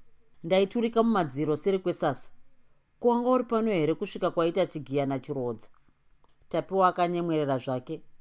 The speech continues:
"Hongu, ndanga ndichitovako kudare kwavazinwa mhanga.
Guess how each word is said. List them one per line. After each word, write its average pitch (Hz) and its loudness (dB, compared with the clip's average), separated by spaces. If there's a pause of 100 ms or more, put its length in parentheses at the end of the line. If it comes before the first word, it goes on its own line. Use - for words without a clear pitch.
(220)
"Hongu, 208 0
ndanga 202 0
ndichitovako 220 0
kudare 180 2 (400)
kwavazinwa 160 0
mhanga. 131 -2